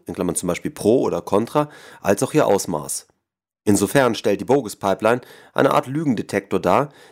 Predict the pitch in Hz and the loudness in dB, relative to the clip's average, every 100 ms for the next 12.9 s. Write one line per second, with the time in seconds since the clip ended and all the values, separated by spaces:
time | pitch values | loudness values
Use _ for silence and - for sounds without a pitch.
0 | - 117 123 110 - 139 143 123 131 - | -2 0 0 -2 0 0 2 2 2 -2
1 | 131 104 98 120 - 151 147 - 120 101 | -4 -4 -2 -2 0 0 -2 -4 -6 -2
2 | 107 107 135 139 95 90 104 - 135 143 | 0 2 0 -2 0 2 2 2 0 0
3 | 143 - - - - - 156 151 135 127 | -2 -14 -10 -6 -4 0 0 2 2 2
4 | 123 110 101 107 131 120 - 104 92 87 | 2 2 0 -2 -4 -6 -6 -4 -2 -2
5 | - 87 85 78 73 - - _ _ _ | -2 -4 -4 -4 -6 -12 -18 _ _ _
6 | _ _ 98 101 104 98 92 160 110 92 | _ _ 0 2 2 0 2 0 0 0
7 | 131 - _ - - - 117 110 120 - | 0 -2 _ -20 -12 -4 -2 -2 -2 2
8 | 120 - 127 - 113 117 110 104 113 120 | 2 0 -8 -2 0 2 0 0 -4 0
9 | 123 120 98 - 87 87 85 78 85 - | 0 0 -2 -4 -4 -2 -6 -4 -6 -4
10 | 82 78 - _ _ _ _ _ - - | -6 -6 -12 _ _ _ _ _ -4 0
11 | 190 160 98 87 92 87 - 101 95 101 | 2 2 2 0 -2 -4 -4 0 0 2
12 | 123 139 - 95 - 90 104 156 | 2 0 -2 -4 0 2 2 0